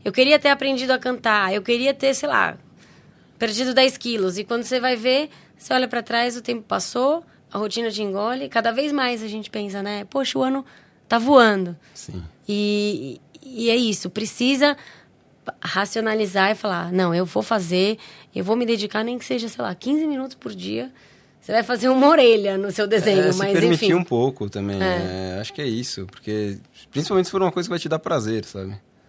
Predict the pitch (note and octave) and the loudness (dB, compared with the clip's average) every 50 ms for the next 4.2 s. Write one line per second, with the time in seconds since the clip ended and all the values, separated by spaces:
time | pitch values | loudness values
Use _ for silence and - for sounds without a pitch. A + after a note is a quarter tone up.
0 | _ D#3+ E3+ F3 D#3+ D3+ C#3+ D#3 - _ - - - - - _ F#3 G3 G#3+ - | _ -8 -6 -6 -6 -6 -8 -10 -14 _ -20 -20 -20 -20 -14 _ -2 -2 -2 -2
1 | A#3 G#3+ - B3 B3+ C4 C4 B3+ A#3+ G#3+ A3+ G#3+ - - F#3 E3+ E3+ - - - | -4 -4 -4 -2 0 0 0 -2 -4 -4 -6 -6 -2 -2 -2 -2 -4 -8 -14 -20
2 | - - - _ - C4 C4 D4+ C#4+ C#4+ - D4 C#4+ C4+ A3+ F#3+ F3+ E3+ - - | -20 -20 -6 _ 0 2 2 2 0 4 4 6 6 8 6 4 2 0 -4 -10
3 | _ _ _ _ _ _ _ _ _ - - - - F3+ F#3 F#3+ G3 G3 F#3 E3+ | _ _ _ _ _ _ _ _ _ -20 -20 -16 -12 -8 -6 -6 -4 -4 -4 -4
4 | - - - - | -4 -8 -10 -10